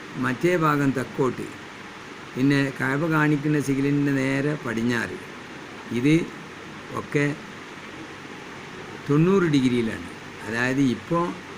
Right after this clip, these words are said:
തൊണ്ണൂറ് ഡിഗ്രി ഉള്ളത് നൂറ് by നാനൂറ് ആക്കിയിട്ടുണ്ട്. അതായത് മുന്നൂറ്റി, പിന്നെ തൊണ്ണൂറ് by മുന്നൂറ്ററുപത് ഉള്ളത്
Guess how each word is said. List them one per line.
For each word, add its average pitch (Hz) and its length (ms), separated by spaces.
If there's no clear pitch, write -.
തൊണ്ണൂറ് 147 480
ഡിഗ്രി 120 260
ഉള്ളത് 113 300
നൂറ് 170 360
by 170 100
നാനൂറ് 131 420
ആക്കിയിട്ടുണ്ട്. 101 480
അതായത് 131 380
മുന്നൂറ്റി, 160 600
പിന്നെ 135 320
തൊണ്ണൂറ് 175 440
by 151 100
മുന്നൂറ്ററുപത് 135 680
ഉള്ളത് 113 280